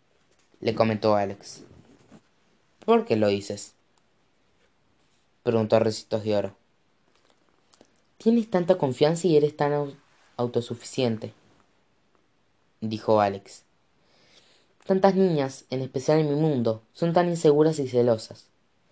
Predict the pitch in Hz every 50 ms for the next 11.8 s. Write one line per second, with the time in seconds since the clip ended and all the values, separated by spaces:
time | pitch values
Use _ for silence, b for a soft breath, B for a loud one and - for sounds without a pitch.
0 | b b b b - 175 180 180 180 180 202 208 220 214 - 175 156 143 143 -
1 | - - _ - 135 135 131 143 131 - 143 - 156 156 160 156 151 147 147 147
2 | - 160 151 147 139 127 - 135 131 131 123 113 - 110 113 - - _ _ b
3 | b b b b b b b - 135 135 135 131 - 147 147 151 160 160 - 175
4 | 160 143 135 139 135 131 131 127 127 127 123 - 120 113 - 104 110 110 107 -
5 | - 117 110 - 110 101 - - _ _ _ _ _ _ b b b b b b
6 | b 170 175 180 196 196 196 208 220 220 208 185 175 170 170 180 170 156 147 143
7 | 139 - - - 147 - 151 151 - 131 123 120 120 - 139 143 156 151 147 -
8 | 135 123 120 117 - 117 113 110 110 110 107 110 104 104 - _ _ _ _ _
9 | _ _ _ _ _ _ _ _ _ _ _ _ _ _ _ _ _ _ _ _
10 | _ _ _ _ b b b b b b b b b b - 127 131 131 123 123
11 | 143 143 156 151 139 135 131 131 143 160 156 143 131 123 120